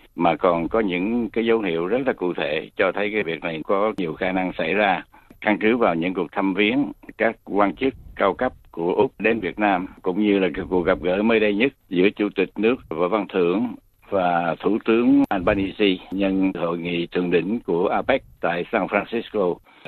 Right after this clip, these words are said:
với cái sự thăm viếng dồn dập từ phía Úc sang Việt Nam mà cái sự đáp lễ lại chưa có xảy ra ở cái mức tương đương, thì tôi nghĩ rằng đây có thể là một cái thời điểm tốt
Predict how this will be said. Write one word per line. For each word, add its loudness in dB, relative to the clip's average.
với 4
cái 2
sự 2
thăm 2
viếng 6
dồn 6
dập 4
từ 6
phía 2
Úc 4
sang 2
Việt -2
Nam 4
mà 4
cái 2
sự 0
đáp 4
lễ 2
lại 2
chưa 6
có 2
xảy 4
ra 2
ở 0
cái 2
mức 6
tương 4
đương, 6
thì 6
tôi 4
nghĩ 4
rằng 2
đây 2
có -10
thể 2
là 2
một 0
cái -2
thời 2
điểm 0
tốt 2